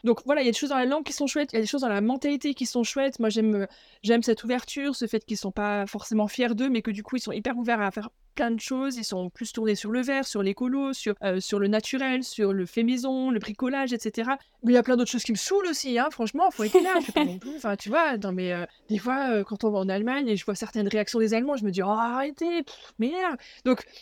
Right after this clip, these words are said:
non, je suis pas follement amoureuse de l'Allemagne, je m-, visualise pas non plus, euh, comme une personne. Je pense que c'est, c'est juste la différence. C'est, euh, moi, ce que, ce que j'aime, c'est, c'est cette comparaison. C'est de voir, tiens, en français, on dit ça,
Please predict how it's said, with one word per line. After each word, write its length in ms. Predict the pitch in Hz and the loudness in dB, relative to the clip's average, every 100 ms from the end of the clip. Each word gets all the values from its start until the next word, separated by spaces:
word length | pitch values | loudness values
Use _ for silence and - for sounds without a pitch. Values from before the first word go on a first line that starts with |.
| - - | -12 -2
non, 100 | 349 | 2
je 60 | - | 2
suis 80 | - | 0
pas 100 | 220 | -4
follement 460 | - 254 254 285 | -2 0 0 0
amoureuse 340 | 285 254 240 220 | -2 -2 -2 -2
de 80 | 220 | 0
l'Allemagne, 420 | 214 233 294 320 | 2 0 0 -4
je 160 | 240 | -6
m-, 320 | 214 214 214 214 _ - _ | -8 -8 -14 -16 _ -20 _
visualise 500 | 208 226 240 233 226 | -10 -2 0 0 -2
pas 140 | - 269 | -2 -2
non 160 | 247 | -2
plus, 320 | - 277 269 233 | -8 -6 0 0
euh, 40 | |
comme 200 | 240 226 | 0 -2
une 100 | 220 | -2
personne. 400 | 226 - 285 311 - _ _ | -4 -4 -6 -8 -10 _ _
Je 100 | 254 | -4
pense 280 | 254 311 - | -2 -4 -2
que 140 | 285 | -4
c'est, 300 | 254 269 254 | -2 -2 -4
c'est 200 | - 254 | -4 -4
juste 180 | 240 311 | -4 -2
la 100 | 254 | -2
différence. 580 | 214 233 254 247 240 - | -2 -4 -2 -2 -2 -6
C'est, 320 | - - 214 190 | -10 0 2 2
euh, 320 | 185 175 180 - | 0 -2 -6 -8
moi, 120 | 131 233 | -6 -4
ce 80 | |
que, 100 | - | -4
ce 100 | - | -8
que 100 | - | -4
j'aime, 220 | 233 262 285 | -2 -2 -2
c'est, 180 | 233 | -4
c'est 260 | 214 - 226 | -6 -4 0
cette 200 | 214 202 | 0 0
comparaison. 540 | 254 240 254 254 277 285 | -2 -2 0 0 -2 -4
C'est 160 | - | -4
de 100 | 214 | -2
voir, 280 | 220 254 277 - _ | 0 0 -2 -6 _
tiens, 160 | - 339 | 2 2
en 80 | 247 | 2
français, 460 | - 262 - 311 311 | -2 -4 -2 -4 -2
on 140 | 233 | -2
dit 100 | 202 | -4
ça, 320 | 233 - 269 | -4 -2 -2